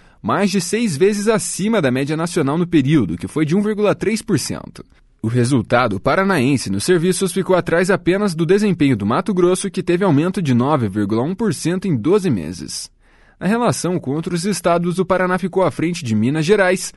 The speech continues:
Santa Catarina, Bahia, Rio de Janeiro e São Paulo, por exemplo.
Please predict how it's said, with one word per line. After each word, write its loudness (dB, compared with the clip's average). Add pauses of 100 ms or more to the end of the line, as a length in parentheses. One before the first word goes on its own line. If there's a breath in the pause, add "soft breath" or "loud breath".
Santa 0
Catarina, 0
Bahia, 0 (160 soft breath)
Rio 0
de -2
Janeiro 2
e 0
São -4
Paulo, 0
por -4
exemplo. -6